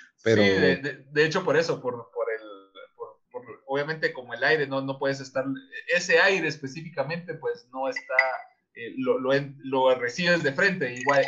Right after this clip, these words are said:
Speaker 2: igual el agua, entonces creo que por parte de las medidas de mitigación, pues eso está
Speaker 1: Y creo que le han bajado a los aires acondicionados.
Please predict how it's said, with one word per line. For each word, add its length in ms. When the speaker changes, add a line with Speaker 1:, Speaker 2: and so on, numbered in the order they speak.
Speaker 2:
igual 240
el 80
agua, 240
entonces 280
creo 220
que 80
por 160
parte 220
de 60
las 120
medidas 360
de 40
mitigación, 560
pues 220
eso 240
está 200
Speaker 1:
Y 120
creo 200
que 140
le 140
han 140
bajado 640
a 100
los 240
aires 240
acondicionados. 1200